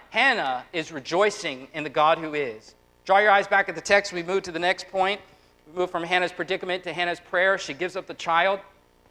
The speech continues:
Chapter two, verse, verse one. Hannah prayed and said, "My heart exults in the Lord. My horn is exalted in the Lord. My mouth speaks boldly against my enemies because I rejoice in your salvation."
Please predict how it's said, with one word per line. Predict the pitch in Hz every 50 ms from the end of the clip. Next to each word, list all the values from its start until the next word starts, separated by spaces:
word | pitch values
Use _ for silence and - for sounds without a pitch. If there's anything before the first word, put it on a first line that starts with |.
| _ _ _ _ _ _ _ _ _ _ _ _ _ _ _ _ _ _ _ _ _ _ _ 60 _ 60 _ 60 _ _ _ 60 60 60 _ _ _ _ _ 60 _ _ _ _ _ _ _ _ _ _ _ _ _ _ _ _ _ -
Chapter | - 190 180 180
two, | 180 - 202
verse, | 175 175 175 - - 175 - - - 139
verse | 170 160 -
one. | 165 175 165 143 123 - _ _ _ _ _ _ _ _ _ _ _ _ _ _ _ _ -
Hannah | 190 196 202 208
prayed | 190 - 208 196 202 202
and | 208 196
said, | - 185 175 175 170 175
"My | 175 190 190
heart | 185 175 175 185 185
exults | 180 165 143 175 180 185 - -
in | 185 180
the | 170
Lord. | 165 165 160 151 156 160 156
My | 165 165 165 175
horn | 180 - - 185 175 175 175
is | 180 165 156 151
exalted | 160 135 151 160 165 180 175 185 165
in | 180 175
the | 170 165
Lord. | 160 156 151 156 151
My | 165 170
mouth | 175 175 175 175 175
speaks | - - 180 175 - -
boldly | _ 156 175 202 214 214 214 208 196 190 190
against | 180 180 180 170 - -
my | 175 170 156
enemies | 170 160 160 160 160 151 151 143 -
because | _ 147 - 160 143
I | 156 156
rejoice | 156 156 147 143 156 151 151 151 156
in | 147
your | 147 147
salvation." | 143 - 151 139 135 143 143 147 - 117 107